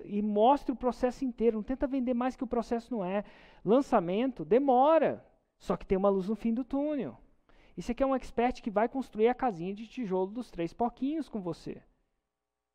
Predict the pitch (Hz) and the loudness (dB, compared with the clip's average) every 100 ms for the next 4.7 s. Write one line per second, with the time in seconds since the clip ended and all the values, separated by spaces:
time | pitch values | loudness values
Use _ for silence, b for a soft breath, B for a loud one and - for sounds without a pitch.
0 | _ - 180 185 190 202 214 208 196 196 | _ -12 -8 -2 2 4 2 2 2 2
1 | - 190 175 175 180 175 165 151 135 - | 2 2 4 2 2 2 4 4 2 0
2 | 151 - 190 - 196 - 180 147 151 156 | -2 0 -2 2 0 0 0 0 -2 -8
3 | - 208 196 196 - 170 156 156 165 160 | 2 2 2 -4 0 0 0 -6 -6 -2
4 | 170 165 - 147 165 240 233 | 0 -2 -2 -2 0 -2 -2